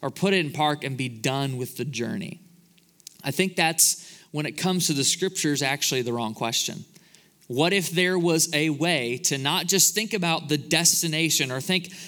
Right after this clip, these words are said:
"Man, as a Christ follower, I cannot wait to get to heaven and be done with all of this, to be done with the pain, to be done with the suffering,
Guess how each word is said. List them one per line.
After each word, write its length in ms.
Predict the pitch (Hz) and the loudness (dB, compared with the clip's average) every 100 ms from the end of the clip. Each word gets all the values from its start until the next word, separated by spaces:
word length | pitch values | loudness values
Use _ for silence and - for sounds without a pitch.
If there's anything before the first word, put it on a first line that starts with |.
| - | -2
"Man, 460 | 147 196 226 214 175 | 2 4 4 4 4
as 160 | 165 | 2
a 20 | |
Christ 320 | 170 170 170 - | 2 0 0 0
follower, 360 | 160 151 135 - | 0 0 -2 -2
I 140 | - | -4
cannot 440 | - 240 208 180 160 | 0 2 2 2 0
wait 720 | 175 196 262 226 - - - - - - - | 2 4 4 4 2 -4 -8 -10 -20 -20 0
to 100 | 170 | 2
get 200 | 180 190 | 4 2
to 80 | 170 | 2
heaven 340 | 180 202 170 | 2 4 2
and 100 | 147 | 2
be 120 | 151 | 2
done 680 | 139 156 208 240 151 110 87 - - _ | 2 2 2 2 0 -2 -8 -14 -20 _
with 180 | 147 156 - | -2 0 2
all 360 | 165 214 208 - | 2 4 2 0
of 320 | 123 120 117 | -2 -2 0
this, 760 | 175 143 - - - - - _ _ _ - | 2 2 2 4 2 -2 -8 _ _ _ 0
to 100 | 180 | 2
be 140 | 190 | 2
done 400 | 156 160 185 220 | 2 2 2 0
with 180 | 208 175 | -2 -2
the 80 | 151 | -4
pain, 440 | 156 175 180 147 | -2 0 0 -2
to 60 | 135 | 0
be 140 | 143 | 0
done 420 | 131 139 180 208 180 | 0 0 2 2 2
with 300 | 156 - 135 | 0 -2 0
the 100 | 147 | 2
suffering, 760 | - 196 202 - 175 117 | 4 2 -2 -2 -2 -2